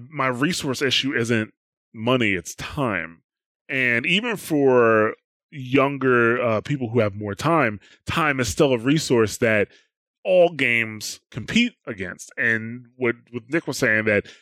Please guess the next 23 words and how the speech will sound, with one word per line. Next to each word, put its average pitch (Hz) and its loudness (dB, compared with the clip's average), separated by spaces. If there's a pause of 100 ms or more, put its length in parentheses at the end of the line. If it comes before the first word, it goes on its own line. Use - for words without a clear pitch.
(140)
you 131 -4
know, 117 2
the 117 -2
games 123 2
as 117 -4
a 110 -6
service, 135 0
all 127 2
these 127 4
games 117 -2
wanna 110 -6
be 113 0
a 107 2
service, 151 0
it's 123 -4
just 120 -4
taking 120 -2
up 113 -2
even, 104 -4 (720)
you 123 -2
know, 104 -2
more 139 0
time. - -8